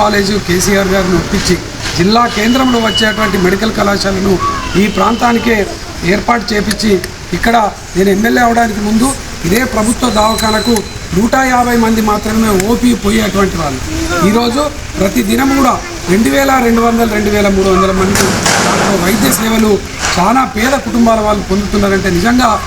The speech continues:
చాలా సంతోషం అనిపిస్తూ ఉన్నది. ఇటువంటి సేవలు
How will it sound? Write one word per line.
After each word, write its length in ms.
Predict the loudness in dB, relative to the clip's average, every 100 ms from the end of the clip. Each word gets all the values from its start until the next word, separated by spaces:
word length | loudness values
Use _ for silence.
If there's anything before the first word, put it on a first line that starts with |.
| -8 -6
చాలా 180 | 0 0 0
సంతోషం 380 | -2 -2 -2 0 -2
అనిపిస్తూ 320 | -2 -2 0 0
ఉన్నది. 200 | 0 0 -4 -6 -4 -2
ఇటువంటి 360 | 0 0 0 -2 -4 -12 -10 -4 -2
సేవలు 360 | 0 2 0